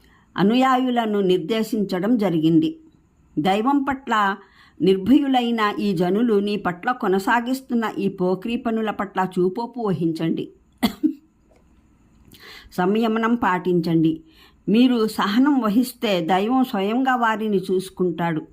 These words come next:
ఈ సహనానికి మీకు ప్రతిఫలాన్ని ప్రసాదిస్తాడు." తరువాత పరలోక విశ్వాసం పట్ల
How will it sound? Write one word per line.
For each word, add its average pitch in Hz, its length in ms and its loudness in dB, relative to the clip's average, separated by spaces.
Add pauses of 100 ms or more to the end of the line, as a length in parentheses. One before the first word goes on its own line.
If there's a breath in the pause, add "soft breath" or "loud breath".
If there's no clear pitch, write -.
(460 soft breath)
ఈ 226 200 2
సహనానికి 240 800 0
మీకు 214 320 -2
ప్రతిఫలాన్ని 196 800 -2
ప్రసాదిస్తాడు." 170 1040 -4 (1040 loud breath)
తరువాత 214 640 0
పరలోక 190 460 0
విశ్వాసం 180 680 -4
పట్ల 190 540 -4